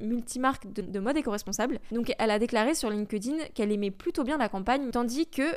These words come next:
du côté de Jacques Cressel, notamment le délégué général de la Fédération du commerce, lui, il s'est confié aux médias Ouest France au sujet du spot dans lequel on voit un dévendeur, du coup, déconseiller l'achat d'un polo. Donc il a expliqué, je cite, « C'est malvenu à quelques semaines de Noël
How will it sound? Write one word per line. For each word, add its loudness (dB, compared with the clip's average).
du -4
côté 0
de 0
Jacques 0
Cressel, 2
notamment 0
le 0
délégué 0
général 4
de 0
la 0
Fédération 2
du -6
commerce, 0
lui, 4
il 0
s'est 2
confié 0
aux 2
médias 2
Ouest 0
France -4
au 2
sujet -2
du -4
spot 0
dans 2
lequel 2
on 0
voit 4
un -4
dévendeur, 0
du -6
coup, -8
déconseiller 0
l'achat 2
d'un 0
polo. 2
Donc 0
il 6
a 10
expliqué, -2
je -2
cite, « -2
C'est 0
malvenu 4
à 2
quelques -2
semaines -2
de 2
Noël 4